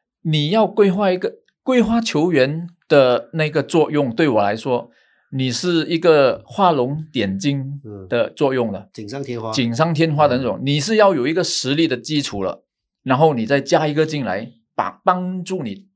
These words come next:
Speaker 1: 突破。
Speaker 2: 嗯。
Speaker 1: 你知道，就像，像，就像韩国啊、日本啊、台湾这些啊，他们就已经到了一个，一个
Speaker 2: 瓶颈。
Speaker 1: 一个境界了。
Speaker 2: 嗯，对。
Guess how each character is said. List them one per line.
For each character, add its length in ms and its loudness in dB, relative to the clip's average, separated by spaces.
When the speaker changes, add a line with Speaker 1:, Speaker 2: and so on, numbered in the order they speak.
Speaker 1:
突 160 -2
破。 480 -4
Speaker 2:
嗯。 240 -18
Speaker 1:
你 80 -10
知 60 2
道， 120 6
就 160 2
像， 160 -6
像， 480 0
就 100 0
像 400 2
韩 280 -2
国 200 2
啊、 300 4
日 140 2
本 280 -2
啊、 400 -4
台 220 0
湾 220 2
这 80 -4
些 220 -4
啊， 140 -6
他 100 2
们 140 2
就 120 -4
已 80 -2
经 240 -6
到 200 0
了 120 2
一 100 2
个， 440 2
一 120 -4
个 460 -4
Speaker 2:
瓶 180 -6
颈。 320 -8
Speaker 1:
一 80 -4
个 80 0
境 260 -2
界 160 2
了。 160 0
Speaker 2:
嗯， 280 -12
对。 280 -10